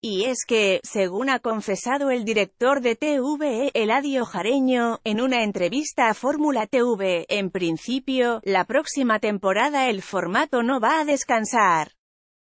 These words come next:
Lo que hay que ver es cuándo empezamos.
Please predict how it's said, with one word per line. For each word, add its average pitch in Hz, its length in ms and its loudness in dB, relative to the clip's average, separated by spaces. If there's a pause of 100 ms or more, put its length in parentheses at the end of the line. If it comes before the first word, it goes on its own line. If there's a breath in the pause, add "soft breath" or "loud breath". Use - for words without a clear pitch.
(120)
Lo 196 280 2
que 190 160 2
hay 247 160 0
que 226 160 -2
ver 262 200 0
es 277 220 2
cuándo 330 460 0
empezamos. 226 1120 0